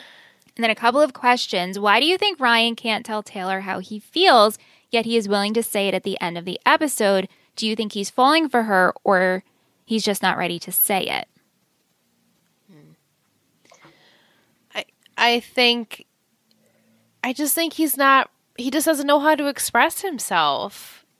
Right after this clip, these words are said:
Speaker 2: He doesn't know what to say. And regardless if he feels it or not, he doesn't know how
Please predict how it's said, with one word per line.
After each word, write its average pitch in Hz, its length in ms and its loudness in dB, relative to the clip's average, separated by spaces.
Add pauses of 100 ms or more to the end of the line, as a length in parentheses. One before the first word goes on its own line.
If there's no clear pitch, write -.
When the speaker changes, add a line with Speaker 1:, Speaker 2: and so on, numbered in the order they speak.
(120)
Speaker 2:
He 233 140 -12
doesn't 277 300 -2
know 277 160 4
what 262 160 2
to 247 100 -10
say. 254 600 4
And 196 180 0
regardless 233 540 2
if 226 120 -4
he 220 80 -8
feels 254 340 0
it 226 60 -2
or 202 100 2
not, 175 360 4 (360)
he - 200 -14
doesn't 214 320 -2
know 196 220 -2
how 196 340 2